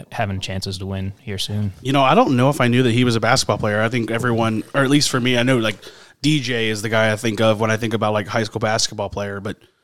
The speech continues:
Speaker 2: I guess who, who's winning one v one to, to eleven, D J or Scotty?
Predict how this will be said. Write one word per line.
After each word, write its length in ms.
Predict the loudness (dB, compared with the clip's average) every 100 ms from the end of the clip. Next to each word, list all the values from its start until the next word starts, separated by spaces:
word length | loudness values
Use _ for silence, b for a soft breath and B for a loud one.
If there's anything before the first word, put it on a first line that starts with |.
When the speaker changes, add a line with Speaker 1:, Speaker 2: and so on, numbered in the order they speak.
| _ _
Speaker 2:
I 80 | -8
guess 300 | -4 -4 -6 -2
who, 180 | 0 0 2
who's 240 | 2 2
winning 460 | 2 2 2 -4 -10
one 240 | -4 -2
v 100 | 0
one 400 | 0 0 -2 -6 -14 _ _ _ _ -6
to, 140 | -6
to 300 | -6 -4 -4
eleven, 500 | -2 -4 -6 -10 -14
D 160 | -8 -6
J 240 | -2 -2
or 80 | -2
Scotty? 460 | -6 -8 -12 -14